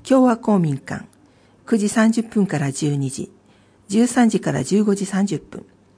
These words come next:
問い合わせ、保健予防課、スピカ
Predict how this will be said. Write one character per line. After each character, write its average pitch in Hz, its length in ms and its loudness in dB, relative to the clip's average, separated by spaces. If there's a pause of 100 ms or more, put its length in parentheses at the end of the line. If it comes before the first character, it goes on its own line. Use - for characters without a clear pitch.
(460)
問 170 180 4
い 170 60 6
合 165 60 2
わ 165 80 0
せ、 - 260 -6 (300)
保 190 80 -2
健 240 260 4
予 220 120 4
防 165 260 -6
課、 - 160 -12 (340)
ス - 160 -12
ピ 208 160 -2
カ 196 260 -2